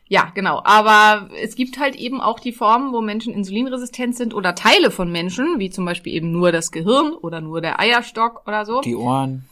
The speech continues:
Speaker 1: Oder nur die Ohren, genau.
Speaker 2: Da kamen auch ein paar Fragen zu, wie man das nämlich rausfinden kann.
Speaker 1: Ja, das ist auch ganz, ganz schwierig. <laughs> Ähm, und was man da dann machen kann.
Speaker 2: Mhm.
Speaker 1: Also,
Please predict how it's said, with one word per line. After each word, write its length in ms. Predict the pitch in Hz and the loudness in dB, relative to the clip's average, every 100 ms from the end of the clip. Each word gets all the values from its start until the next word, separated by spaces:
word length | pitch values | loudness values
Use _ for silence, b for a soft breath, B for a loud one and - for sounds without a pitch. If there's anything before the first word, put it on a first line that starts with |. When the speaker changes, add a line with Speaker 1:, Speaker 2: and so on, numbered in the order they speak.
| _ | _
Speaker 1:
Oder 200 | 196 208 | -2 0
nur 120 | 196 | 0
die 100 | 185 | -4
Ohren, 400 | 196 226 311 359 | 0 4 4 2
genau. 340 | 254 202 208 294 | -6 -2 0 0
Speaker 2:
Da 100 | 302 | -4
kamen 240 | - 135 | -4 -4
auch 160 | 107 123 | -2 -4
ein 80 | 131 | -4
paar 160 | 110 | -8
Fragen 340 | - - 110 110 | -8 -4 -4 -4
zu, 220 | - 107 | -10 -8
wie 80 | 117 | -6
man 160 | 113 | -6
das 160 | 113 - | -8 -8
nämlich 280 | 107 107 107 | -8 -8 -6
rausfinden 680 | 98 123 - 110 107 107 | -4 -4 -6 -8 -8 -10
kann. 320 | 110 113 - - _ _ | -12 -14 -16 -18 _ _
Speaker 1:
Ja, 180 | 190 170 | -2 -2
das 300 | 202 208 214 | 0 -2 -4
ist 160 | 208 - | -4 -2
auch 180 | 214 | -2
ganz, 240 | 214 208 208 | -2 -6 -6
ganz 200 | 180 180 | -8 -6
schwierig. 580 | 214 262 339 415 - - | -2 0 4 2 2 2
<laughs> 0 | |
Ähm, 520 | 247 247 262 262 269 B B B - | 4 4 0 -6 -10 B B B -2
und 640 | 240 240 240 233 233 226 - | 4 4 4 -2 -2 -2 2
was 180 | 233 247 | 2 4
man 140 | 220 | 2
da 240 | 175 175 | 4 4
dann 360 | 196 160 156 143 | 4 2 -2 -6
machen 360 | 160 151 - - | -4 -4 -4 -8
kann. 320 | - - - | -8 -10 -10
Speaker 2:
Mhm. 100 | - | -8
Speaker 1:
Also, 300 | 208 202 160 | -6 -6 -10